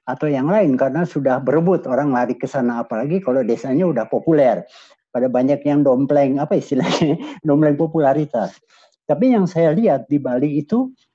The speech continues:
eh, masih, eh, bisa kita beri perhatian,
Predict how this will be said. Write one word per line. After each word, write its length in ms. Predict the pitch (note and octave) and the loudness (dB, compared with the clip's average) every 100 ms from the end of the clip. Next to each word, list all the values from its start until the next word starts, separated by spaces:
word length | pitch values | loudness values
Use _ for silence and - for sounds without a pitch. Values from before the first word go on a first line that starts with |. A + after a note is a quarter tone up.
| _ | _
eh, 320 | D3 C#3 C3 C3 | -4 -2 0 0
masih, 640 | C#3 C3 - D3 C#3 A2+ _ _ | -2 -4 -4 0 0 -2 _ _
eh, 220 | - B2 B2 | -8 -6 -6
bisa 720 | B2 B2 - - G3+ C3+ B2 - | -6 -8 -6 0 0 0 -2 -6
kita 240 | C#3 C#3 | -2 -2
beri 240 | B2+ A#2 A#2 | -2 -8 -8
perhatian, 720 | - A#2+ A2+ - C#3 F#3+ | -6 -4 -4 -2 0 0